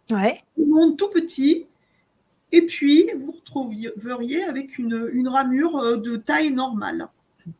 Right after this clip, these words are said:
Speaker 2: Donc vous seriez en forêt, en vous disant, « Oh, c'est beau la forêt, je vais aller me promener pour regarder les jolis arbres. » Et là, vous seriez en train de vous dire, « Punaise, la forêt, c'est tartignole. »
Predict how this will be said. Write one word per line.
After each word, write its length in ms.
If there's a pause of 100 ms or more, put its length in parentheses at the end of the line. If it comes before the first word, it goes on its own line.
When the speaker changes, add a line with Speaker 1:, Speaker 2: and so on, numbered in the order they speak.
(880)
Speaker 2:
Donc 200
vous 120
seriez 340
en 140
forêt, 560 (760)
en 80
vous 100
disant, « 420 (320)
Oh, 140
c'est 160
beau 140
la 220
forêt, 280
je 140
vais 140
aller 180
me 140
promener 580
pour 100
regarder 400
les 180
jolis 160 (340)
arbres. » 220 (560)
Et 40
là, 160
vous 80
seriez 280
en 120
train 80
de 60
vous 60
dire, « 380
Punaise, 480
la 100
forêt, 280 (100)
c'est 340
tartignole. » 1040